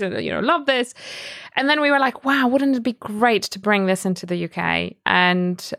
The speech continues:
um, this is how the, the whole concept of U K podcasters was born. And actually, it was coincidentally at exactly the st-, the same time as the podcast movement was taking off, uh, in the U S. And, uh, we just wanted to bring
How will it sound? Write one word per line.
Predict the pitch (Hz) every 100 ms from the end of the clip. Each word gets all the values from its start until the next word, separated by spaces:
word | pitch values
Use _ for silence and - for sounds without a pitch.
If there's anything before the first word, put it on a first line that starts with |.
| 185
um, | 180 180 180
this | 254 226
is | 214
how | 233 202
the, | 185 180
the | 190
whole | 196 180
concept | 196 196 180 180
of | 170
U | 180
K | 175
podcasters | 160 165 - 170 - 175 165 - -
was | 175 170
born. | 208 254 208
And | 185
actually, | 226 226 226 202
it | 190
was | 196
coincidentally | - 214 202 - - 214 214 175
at | 170
exactly | 185 190 202 196 185 175
the | 180
st-, | - - 196
the | 185
same | - 196 185
time | 185 170 170
as | 175
the | 180
podcast | 180 - 175 -
movement | 190 180 175 160 160 - - - - -
was | 208 190 -
taking | 208 175 180
off, | 175 170 - - -
uh, | 175 165 160 185
in | 180
the | 160
U | 165 170
S. | 147 151 156 - - - - - _
And, | - 190 185 180 180 180 175 - - -
uh, | 190 180
we | - 208 269 285
just | 285 254
wanted | 233 226 208 -
to | 190
bring | 180 208 202 196 185